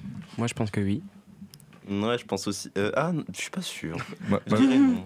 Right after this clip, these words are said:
Speaker 3: moi, j'aurais dit oui aussi, parce que le premier film Star Wars est quand même très ancien.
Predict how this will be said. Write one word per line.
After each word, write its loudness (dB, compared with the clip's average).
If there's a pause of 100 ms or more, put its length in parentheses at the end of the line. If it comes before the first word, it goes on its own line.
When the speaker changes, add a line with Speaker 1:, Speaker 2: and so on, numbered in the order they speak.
Speaker 3:
moi, -2
j'aurais 0
dit -2
oui 2
aussi, -2
parce -4
que -4
le 2
premier 2
film 0
Star -6
Wars -2
est -4
quand -6
même -2
très -4
ancien. -2